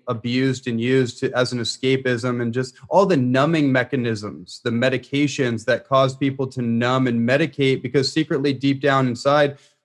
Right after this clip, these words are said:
they're feeling empty. They're, they're, they're in pain. They're in whatever.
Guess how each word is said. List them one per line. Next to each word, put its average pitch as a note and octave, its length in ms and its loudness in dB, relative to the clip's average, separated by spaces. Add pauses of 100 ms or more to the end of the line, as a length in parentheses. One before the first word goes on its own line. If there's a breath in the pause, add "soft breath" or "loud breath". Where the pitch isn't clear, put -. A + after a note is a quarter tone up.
(120)
they're D3 260 2
feeling D3 400 0
empty. D3+ 360 0
They're, A#2+ 240 0
they're, B2 240 0
they're B2 260 2
in B2 160 -2
pain. C#3+ 400 0
They're A#2+ 160 2
in A#2+ 240 -4
whatever. B2 540 2